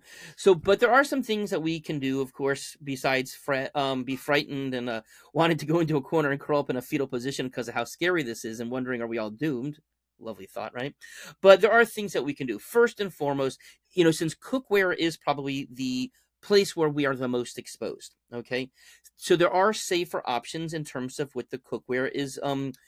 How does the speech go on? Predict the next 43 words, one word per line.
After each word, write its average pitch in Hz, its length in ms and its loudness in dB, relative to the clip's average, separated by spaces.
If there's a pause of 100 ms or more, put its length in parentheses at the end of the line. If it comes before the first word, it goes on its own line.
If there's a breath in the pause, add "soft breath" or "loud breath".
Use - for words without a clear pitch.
(240 soft breath)
is - 140 -4
coated 254 320 0
with, 104 220 -8
the 131 180 -4
outside 139 340 -2
that, 127 160 -6
that 131 140 0
our 131 100 -2
food 156 300 -2
is 147 100 -6
coming 127 240 -4
in 120 100 -6
contact 101 440 -8
with. - 180 -10 (340 loud breath)
Things 170 240 0
like 147 200 -2
cast 143 440 -4
iron 110 300 -4
skillets, - 560 -12 (400)
ceramic, 139 800 -2 (500)
porcelain 190 640 2
enamel, 135 600 0
and 131 200 -2
carbon 139 460 -2
steel. - 400 -10 (600 soft breath)
So 170 120 0
all 214 280 4
of 277 140 0
those 190 320 6
are 180 80 0
things 170 300 -4
that 156 100 -4
you 151 120 -4
can 147 140 -4
go, 143 240 4
you 143 220 -2
know, 131 240 0
we 127 140 -6
can 120 180 -8
f-, - 260 -20
search, 180 380 2
we 147 80 -4
can 143 160 -4